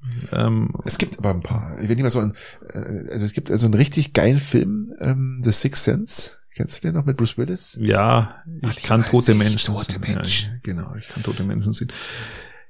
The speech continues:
Speaker 1: Ja, ich hab's nicht kapiert bis zum Schluss.
Speaker 2: Der
Speaker 1: Und
Speaker 2: Wahnsinn,
Speaker 1: dann hab ich's
Speaker 2: oder?
Speaker 1: gegoogelt und dann hab ich
Speaker 2: Unfassbar, was? Du hast es nicht kapiert
Speaker 1: Ich hab's
Speaker 2: zum
Speaker 1: nicht
Speaker 2: Schluss?
Speaker 1: kapiert und dann, dann hab ich's
Speaker 2: Christian, ich
Speaker 1: gegoogelt.
Speaker 2: zweifle jetzt bitte. Ich
Speaker 1: Ja,
Speaker 2: zweifle
Speaker 1: ich hab den
Speaker 2: echt.
Speaker 1: vor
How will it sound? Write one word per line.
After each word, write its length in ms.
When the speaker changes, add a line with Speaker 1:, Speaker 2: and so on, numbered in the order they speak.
Speaker 1:
Ja, 100
ich 40
hab's 160
nicht 140
kapiert 580
bis 200
zum 100
Schluss. 400
Speaker 2:
Der 100
Speaker 1:
Und 60
Speaker 2:
Wahnsinn, 240
Speaker 1:
dann 80
hab 60
ich's 80
Speaker 2:
oder? 80
Speaker 1:
gegoogelt 440
und 140
dann 140
hab 80
ich 120
Speaker 2:
Unfassbar, 380
was? 280
Du 60
hast 120
es 80
nicht 180
kapiert 420
Speaker 1:
Ich 60
hab's 80
Speaker 2:
zum 80
Speaker 1:
nicht 100
Speaker 2:
Schluss? 180
Speaker 1:
kapiert 260
und 180
dann, 140
dann 120
hab 80
ich's 100
Speaker 2:
Christian, 220
ich 80
Speaker 1:
gegoogelt. 280
Speaker 2:
zweifle 140
jetzt 160
bitte. 240
Ich 160
Speaker 1:
Ja, 80
Speaker 2:
zweifle 140
Speaker 1:
ich 60
hab 60
den 120
Speaker 2:
echt. 80
Speaker 1:
vor 120